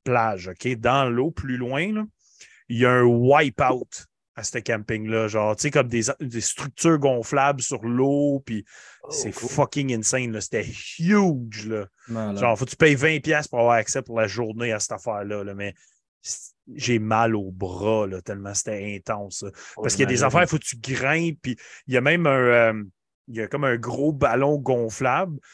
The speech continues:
Speaker 1: que le kid, genre, il faut qu'il jump dessus. Puis là, quand il est dessus, il faut qu'il se mette sa zone jaune.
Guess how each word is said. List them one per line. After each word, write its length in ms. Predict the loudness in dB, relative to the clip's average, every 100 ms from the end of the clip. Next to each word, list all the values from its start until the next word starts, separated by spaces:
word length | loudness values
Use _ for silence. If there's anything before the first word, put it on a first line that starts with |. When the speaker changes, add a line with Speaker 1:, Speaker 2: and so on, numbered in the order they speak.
| _ _
Speaker 1:
que 100 | -2
le 120 | -2
kid, 360 | -2 4 4 6
genre, 200 | 6 6
il 100 | 6
faut 120 | 2 -2
qu'il 180 | -4 4
jump 300 | 4 4 4
dessus. 400 | 2 4 0 0
Puis 120 | 0
là, 60 | 0
quand 120 | 0 0
il 80 | -2
est 40 |
dessus, 400 | 0 -2 -2 -6
il 40 | -6
faut 80 | -6
qu'il 120 | -6
se 120 | 0
mette 180 | 0 2
sa 200 | 2 2
zone 360 | 2 -2 -4 -6
jaune. 480 | -4 -4 -4 -6